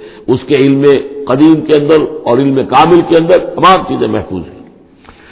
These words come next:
الذی جعل لکم من الشجر الاخضر نارا، جس نے تمہارے لیے ہرے درختوں سے آگ پیدا کر دی۔ اس کے دو معنی ہیں، ایک تو یہ ہرے بھرے درخت ہوتے ہیں، انہی کی لکڑیاں ہیں،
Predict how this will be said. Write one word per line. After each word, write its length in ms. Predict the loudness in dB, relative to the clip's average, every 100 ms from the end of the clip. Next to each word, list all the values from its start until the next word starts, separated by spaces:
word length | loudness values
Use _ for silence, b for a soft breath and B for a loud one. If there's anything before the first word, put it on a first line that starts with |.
| B
الذی 460 | 0 2 2 0 0
جعل 260 | 0 2 4
لکم 340 | 4 2 2
من 120 | 2
الشجر 340 | 2 2 0 0
الاخضر 440 | 0 -2 -2 -2
نارا، 360 | -2 -2 -4 -8 -12 -20 B B B B
جس 220 | -8 0
نے 80 | 0
تمہارے 500 | 0 2 4 4 2
لیے 400 | 2 2 2 0 -6 -6
ہرے 240 | 0 4 4
درختوں 500 | 4 0 -2 -4 -6 -2
سے 120 | 0
آگ 340 | 2 2 0
پیدا 260 | -6 -6 -8
کر 160 | -10 -16 -18
دی۔ 60 | -20 _ _ _ _ -18
اس 60 |
کے 100 | -8
دو 180 | -4 -2
معنی 340 | -2 -4 -4 -6
ہیں، 80 | -8 -14 B B B B B
ایک 160 | -12 -6
تو 80 | -2
یہ 120 | 0
ہرے 200 | 0 0 2
بھرے 180 | 2
درخت 340 | 0 0 -4 -4
ہوتے 280 | -6 -4 -4
ہیں، 140 | -4
انہی 120 | -6
کی 120 | -6
لکڑیاں 420 | -6 -6 -4 -4
ہیں، 100 | -4